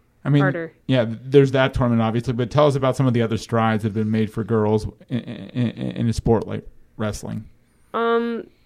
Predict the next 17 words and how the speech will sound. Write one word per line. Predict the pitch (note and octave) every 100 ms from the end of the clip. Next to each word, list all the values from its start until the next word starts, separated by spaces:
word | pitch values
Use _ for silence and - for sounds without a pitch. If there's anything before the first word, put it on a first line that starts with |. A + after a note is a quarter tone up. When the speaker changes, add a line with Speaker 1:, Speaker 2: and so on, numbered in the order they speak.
| _ _ _ _ _ _ _ _ -
Speaker 2:
more | A#3+ C#4
people | D4+ C4+ C#4
are | B3
talking | A3+ F3+ F#3 G#3
about | G3+ G#3+ A3
it, | A#3 -
and | G3+ G3+ G3 F#3+
there's | F#3 -
definitely | G#3 G#3+ G#3
more | G3 F#3
tournaments | F3+ F3+ F3+ F#3 F#3+ G3 G3 - - _ -
around. | F#3 F3+ F3+ G3 G#3+ G3+ -
Um, | - F#3+ F#3 F3 E3+ E3+ -
there's | G3
more | G3 F#3
practices. | - F#3+ F#3 G3+ G3 G3 G3 F#3+ - - _ _ _ _ _ _
Um, | - F#3+ F#3 F3+ F3+